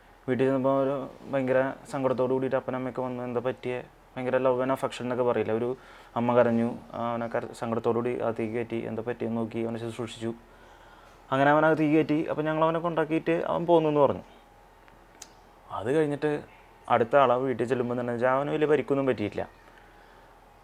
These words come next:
പക്ഷെ എന്തുണ്ടായെന്ന് വെച്ചാൽ അവൻ്റെ വീട്ടിലേക്ക് കയറി ചെന്ന് ഇങ്ങനെ അപകടം ഉണ്ടായി എന്ന് പറഞ്ഞപ്പോൾ അവന് നേരിടേണ്ടി വന്ന പ്രശ്നം എന്താണെന്ന് വെച്ച് കഴിഞ്ഞാൽ, അവന്, അവൻ്റെ അപ്പൻ നേരിട്ട് അവനോട് പറഞ്ഞ കാര്യം എന്താണെന്ന് വെച്ച് കഴിഞ്ഞാൽ, അവർ ഭക്ഷണം കഴിക്കായിരുന്നു എന്നാണ് പറഞ്ഞത്.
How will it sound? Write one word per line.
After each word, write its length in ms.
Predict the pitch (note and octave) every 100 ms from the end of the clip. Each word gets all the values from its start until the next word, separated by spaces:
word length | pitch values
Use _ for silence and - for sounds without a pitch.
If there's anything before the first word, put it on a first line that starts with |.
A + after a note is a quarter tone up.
| - -
പക്ഷെ 160 | C3+ D#3+
എന്തുണ്ടായെന്ന് 360 | D#3 D#3+ D3+
വെച്ചാൽ 140 | C#3+ D3
അവൻ്റെ 160 | D3
വീട്ടിലേക്ക് 300 | D#3 C3+ C#3
കയറി 160 | D3 C#3
ചെന്ന് 220 | C#3 C#3+
ഇങ്ങനെ 200 | C#3 C#3
അപകടം 280 | C3 B2+ C3
ഉണ്ടായി 360 | C3+ B2+ B2
എന്ന് 220 | C3 B2+ B2
പറഞ്ഞപ്പോൾ 560 | B2+ A#2 G#2+ A#2 A#2+ - - - - A#2+
അവന് 480 | A#2+ B2+ B2+ -
നേരിടേണ്ടി 400 | B2+ A#2+ A#2 A#2+
വന്ന 160 | B2 B2
പ്രശ്നം 280 | A#2+ A#2+ A#2+
എന്താണെന്ന് 260 | A#2 A2+
വെച്ച് 160 | A2+ A2
കഴിഞ്ഞാൽ, 320 | A2+ A2 A2 - - - - - - - - - - - - -
അവന്, 520 | G#2+ A2+ D3 D#3 D#3 - - - -
അവൻ്റെ 200 | C3 C3+
അപ്പൻ 300 | B2+ C3 C3+
നേരിട്ട് 320 | B2+ A#2 A#2+
അവനോട് 220 | B2 A2+
പറഞ്ഞ 280 | A2+ A2+ A2+
കാര്യം 200 | A#2 G#2+
എന്താണെന്ന് 260 | A2 G#2+ G#2+
വെച്ച് 140 | G#2+
കഴിഞ്ഞാൽ, 300 | G#2+ G#2+ G#2+ - -
അവർ 140 | A#2+
ഭക്ഷണം 280 | B2+ - B2
കഴിക്കായിരുന്നു 380 | B2 A#2 G#2+ A2
എന്നാണ് 160 | G#2+
പറഞ്ഞത്. 360 | F#2+ E2+ -